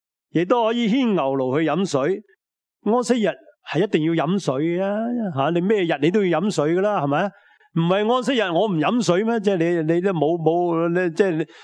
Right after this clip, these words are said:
你，即係你冇，冇，冇理由啊！你飲水係，即係，係好，好，好重要嘅事，維持嘅生命啊嘛，係嘛？你話安息日啊，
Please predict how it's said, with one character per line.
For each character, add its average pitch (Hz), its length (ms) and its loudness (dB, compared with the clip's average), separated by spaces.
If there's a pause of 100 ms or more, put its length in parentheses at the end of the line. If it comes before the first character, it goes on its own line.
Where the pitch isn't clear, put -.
(140)
你， 165 200 0
即 220 100 0
係 202 60 0
你 175 160 0
冇， 185 180 0
冇， 190 220 0
冇 190 200 0
理 214 100 2
由 143 120 -2
啊！ 190 160 0
你 196 60 0
飲 196 280 0
水 202 200 2
係， 156 340 0 (320)
即 - 120 2
係， 202 100 2
係 147 220 0
好， 151 60 0 (200)
好， 175 280 2
好 202 60 0
重 165 200 2
要 165 140 2
嘅 165 40 -2
事， 147 180 -2
維 127 200 0
持 131 80 -2
嘅 175 120 0
生 208 220 0
命 160 160 0
啊 196 60 0
嘛， 185 200 -2
係 156 40 0
嘛？ 175 100 -2 (180)
你 202 80 4
話 202 160 2
安 277 60 0
息 269 140 0
日 247 60 2 (420)
啊， 170 200 0